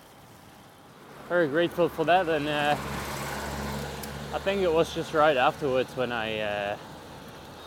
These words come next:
became under twenty-three that I, I got in contact with that Luxembourgish, uh,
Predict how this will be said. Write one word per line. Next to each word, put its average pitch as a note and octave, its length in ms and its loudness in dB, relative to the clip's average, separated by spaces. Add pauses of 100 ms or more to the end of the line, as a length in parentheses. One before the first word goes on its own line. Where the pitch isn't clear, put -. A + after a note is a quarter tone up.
(500)
became C3+ 300 -4
under C#3+ 180 2
twenty-three D#3+ 800 4
that C3 160 6
I, B2+ 200 6 (1040)
I C3 60 0
got D3+ 160 4
in D3+ 160 0 (160)
contact D3+ 440 4 (1300)
with C3 80 -6
that D3 140 4
Luxembourgish, C#3 920 -2
uh, B2 480 0